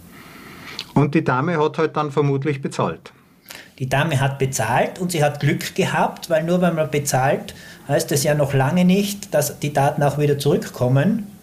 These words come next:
Speaker 2: Die Verbrecher haben ja immer das Risiko, mit jedem Schritt und mit jeder Kommunikation sind sie ja irgendwie greifbarer und ertappbarer und nachvollziehbarer. Aber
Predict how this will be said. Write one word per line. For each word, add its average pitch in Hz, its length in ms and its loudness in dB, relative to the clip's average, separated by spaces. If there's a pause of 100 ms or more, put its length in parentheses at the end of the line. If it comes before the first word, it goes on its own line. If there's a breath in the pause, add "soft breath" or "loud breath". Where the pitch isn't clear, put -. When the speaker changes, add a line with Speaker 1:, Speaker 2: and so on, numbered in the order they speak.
(560 loud breath)
Speaker 2:
Die 151 280 4
Verbrecher 147 640 2
haben 170 180 2
ja 156 80 0
immer 180 240 4
das 143 200 0
Risiko, 180 540 2
mit 175 240 2
jedem 170 600 2
Schritt 160 440 0
und 147 160 -2
mit 139 160 2
jeder 156 200 4
Kommunikation 165 1200 2 (360 loud breath)
sind 175 260 0
sie 170 160 2
ja 156 140 6
irgendwie 156 460 -2
greifbarer 139 800 2
und 139 140 0
ertappbarer 143 840 0
und 135 140 -2
nachvollziehbarer. 135 1300 2 (720 loud breath)
Aber 139 320 2